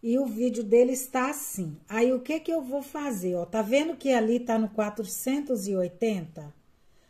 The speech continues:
Agora, eu vou ter que levar pra cima, pra setecentos e vinte. Olha aí o vídeo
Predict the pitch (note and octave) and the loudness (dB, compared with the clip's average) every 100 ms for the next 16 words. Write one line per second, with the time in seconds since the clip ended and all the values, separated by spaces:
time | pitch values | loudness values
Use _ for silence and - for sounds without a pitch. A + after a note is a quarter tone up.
0 | - G3+ G3 A3+ C#4 A#3+ G#3+ G#3+ A3 A3+ | -12 -6 4 6 6 8 8 6 0 0
1 | A#3 B3 B3 B3 C4 D#4+ - _ _ _ | 4 4 2 -2 -2 -4 -8 _ _ _
2 | _ _ _ - G#3+ G#3 G3 A3 B3+ - | _ _ _ 0 2 2 0 -2 -4 -4
3 | A#3+ B3+ - E4 D#4+ A#3+ F#3 D#3+ F3+ F3+ | -4 -4 -4 -2 0 0 0 -6 -10 -6
4 | F#3+ F#3 - - G#3+ A#3 A#3 A#3+ C#4 B3 | -6 -6 -8 -4 -4 -4 -6 -6 -8 -2
5 | A#3+ - - - - _ _ _ - G3+ | -2 -2 -10 -16 -20 _ _ _ -8 0
6 | A3 G#3+ G#3 F#3+ E3+ F3+ F3 F3+ A#3+ D#4+ | 2 2 2 -4 -6 -8 -8 -6 -6 -6